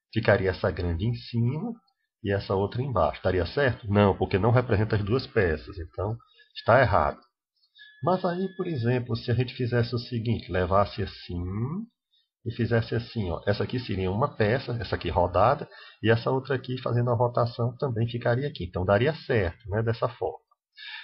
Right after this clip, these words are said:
O C aqui, olha, isso aqui é um quadrado ou um retângulo, é difícil dizer,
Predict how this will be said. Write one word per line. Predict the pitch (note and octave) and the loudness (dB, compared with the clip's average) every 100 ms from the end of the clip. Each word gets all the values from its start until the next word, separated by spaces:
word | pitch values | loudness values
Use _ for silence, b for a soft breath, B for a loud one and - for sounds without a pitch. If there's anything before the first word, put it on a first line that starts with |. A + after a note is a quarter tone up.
| B | B
O | F3+ | -8
C | - G#3 | -4 2
aqui, | E3 D#3 B2+ | 2 4 2
olha, | A2+ | 2
isso | B2+ | 2
aqui | B2 | -4
é | |
um | D#3 | -6
quadrado | - A2+ F2+ F2+ G2+ B2 G2 | 4 4 6 4 4 4 0
ou | F2+ F2 | -2 -4
um | |
retângulo, | F#2 F2+ - G#2 G#2 | -4 -6 -4 -2 0
é | F#2 | -2
difícil | G2 B2+ C3 G2+ | -4 -2 -2 -2
dizer, | F2+ D#2+ G2 | -2 0 0